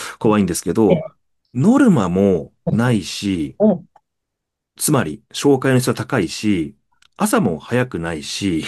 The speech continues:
Speaker 2: うん。
Speaker 1: その、フォーメンバーっていうか、フォービジターっていうゲストさんのための定例会って言ってるんですけど、じゃなくて、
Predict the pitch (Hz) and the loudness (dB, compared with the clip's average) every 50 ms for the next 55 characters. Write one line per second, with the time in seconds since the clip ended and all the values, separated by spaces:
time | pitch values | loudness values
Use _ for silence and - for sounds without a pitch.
0 | - 214 202 - _ _ _ _ _ _ _ _ _ _ _ - - 104 101 95 | -8 -12 -12 -14 _ _ _ _ _ _ _ _ _ _ _ -6 -2 0 0 0
1 | 90 - - - - 170 196 185 180 175 175 - _ _ 107 107 143 170 156 117 | 0 -2 -4 0 2 4 6 6 4 4 2 -2 _ _ 0 2 2 4 4 2
2 | 87 82 76 73 71 - - - - - - 160 170 170 156 156 170 160 139 - | 0 0 -6 -8 -12 -14 -14 -16 -16 -4 0 2 4 4 4 4 0 0 -2 -4
3 | - 73 135 - 78 78 80 80 107 156 170 - 156 - 160 143 120 - 160 180 | -6 -8 -8 -10 -10 -10 -4 0 0 0 0 0 -2 0 0 -2 -2 0 -2 0
4 | 180 202 214 196 - - 113 101 104 98 - 101 98 95 - 92 - - 104 101 | 2 2 2 0 0 0 0 2 0 0 0 -2 -2 -2 -2 -4 -4 -2 -2 0
5 | 98 87 - - 87 87 80 71 123 175 226 233 - - - - 85 78 | 0 -2 -2 -2 -2 -2 -2 0 2 2 2 2 2 -2 -2 -2 -2 -2